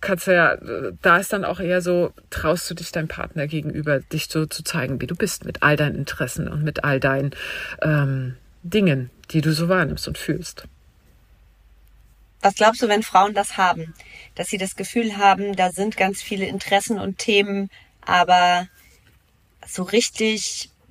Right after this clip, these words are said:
Speaker 2: das auszuleben, funktioniert eigentlich nicht. Was rätst du?
Speaker 1: Ähm,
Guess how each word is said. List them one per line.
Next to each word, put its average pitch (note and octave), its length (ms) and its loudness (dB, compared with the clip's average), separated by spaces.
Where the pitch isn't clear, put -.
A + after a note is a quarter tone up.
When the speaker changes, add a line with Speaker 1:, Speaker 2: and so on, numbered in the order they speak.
Speaker 2:
das F3+ 280 0
auszuleben, F#3 1080 -2
funktioniert F#3+ 560 -2
eigentlich D#3+ 420 -2
nicht. D#3+ 300 -6
Was F3+ 220 -2
rätst - 340 4
du? E3+ 80 -4
Speaker 1:
Ähm, G#3 760 2